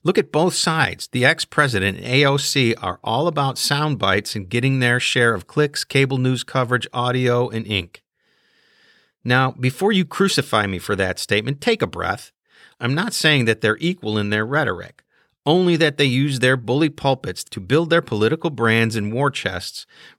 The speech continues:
rather than meeting in the middle to make any progress for anyone. I'm not saying that one creates shit out of thin air like the other. At least one of those people believes in science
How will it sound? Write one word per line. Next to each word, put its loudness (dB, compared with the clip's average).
rather 2
than 0
meeting 4
in 2
the 2
middle 2
to -8
make -4
any 0
progress 0
for -12
anyone. -2
I'm -4
not 2
saying 4
that 2
one 0
creates 0
shit 0
out 0
of -6
thin -2
air 0
like -4
the -2
other. -2
At -4
least 2
one 2
of 2
those 2
people -2
believes 0
in 0
science 2